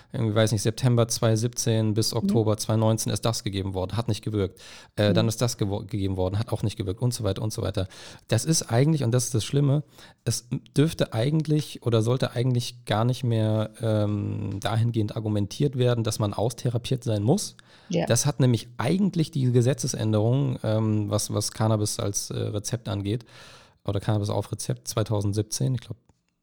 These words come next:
Speaker 1: Anfang zweitausendsiebzehn kam die
Speaker 2: Mhm.
Speaker 1: Gesetzesänderung und die hat das unter anderem mitgebracht, dass man eben nicht mehr austherapiert sein muss.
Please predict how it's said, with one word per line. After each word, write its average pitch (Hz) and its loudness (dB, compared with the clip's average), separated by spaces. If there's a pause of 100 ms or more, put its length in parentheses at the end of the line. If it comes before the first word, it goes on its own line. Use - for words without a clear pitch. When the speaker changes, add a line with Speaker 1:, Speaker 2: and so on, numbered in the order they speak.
(160)
Speaker 1:
Anfang 104 -2
zweitausendsiebzehn 110 -2
kam 185 2
die 110 4
Speaker 2:
Mhm. 110 0
Speaker 1:
Gesetzesänderung 107 -2
und 107 0
die 135 4
hat 127 -2
das 123 0
unter 120 -2
anderem 107 2
mitgebracht, 135 -2
dass 120 -2
man 117 2
eben 113 2
nicht 147 0
mehr 104 0
austherapiert 98 -4
sein 95 -2
muss. 131 0